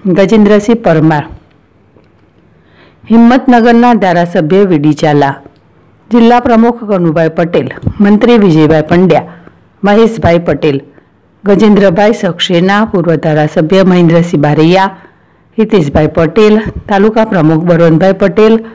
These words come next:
શહેર પ્રમુખ નિત્યાનંદભાઈ બ્રહ્મભટ્ટ,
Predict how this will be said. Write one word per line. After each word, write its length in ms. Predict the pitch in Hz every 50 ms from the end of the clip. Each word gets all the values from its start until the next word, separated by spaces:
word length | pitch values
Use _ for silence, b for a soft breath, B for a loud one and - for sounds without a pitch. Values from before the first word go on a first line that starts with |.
| B B B B B B B B B _ -
શહેર 280 | - 233 226 226 240 240 247
પ્રમુખ 420 | 247 240 220 202 202 220 226 226 220 185
નિત્યાનંદભાઈ 840 | 165 147 - 185 175 170 175 175 170 170 185 190 202 202 208 202 -
બ્રહ્મભટ્ટ, 540 | 196 180 165 165 160 175 190 202 208 -